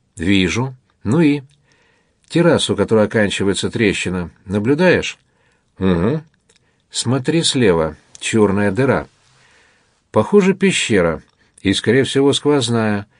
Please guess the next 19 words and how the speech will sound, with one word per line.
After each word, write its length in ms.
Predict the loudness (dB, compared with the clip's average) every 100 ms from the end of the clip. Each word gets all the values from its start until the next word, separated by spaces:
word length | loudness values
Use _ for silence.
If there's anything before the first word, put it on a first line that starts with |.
| _ _
с 120 | -4
выходом 460 | 0 2 2 2 2
на 100 | 2
другую 300 | 0 2 0
сторону 420 | 2 2 2 2
перевала. 600 | 0 0 2 2 0 -4 -12 _ _ _ _ _ _ _ _ _ _ _ _ _ _
Там-то 360 | -2 0 0 2
и 60 | 2
был 180 | 4
замечен 640 | 2 0 0 -2 -4 -8 -10 _ _ _ -6
неизвестный 640 | 0 0 2 2 0 -2
наблюдатель 600 | -2 0 2 2 2 -2
за 120 | -2
постом». 540 | 0 0 0 -2 -2 -8 _ _ _ _ _ _ -12
Жаров, 560 | -4 0 0 0 -4 -14 _ _ -4
рассматривая 760 | 0 0 -2 -4 -2 0 0
черную 400 | 0 0 2 0
дыру, 340 | 0 2 0 -4 _ _
спросил: 540 | -12 -2 -2 0 -4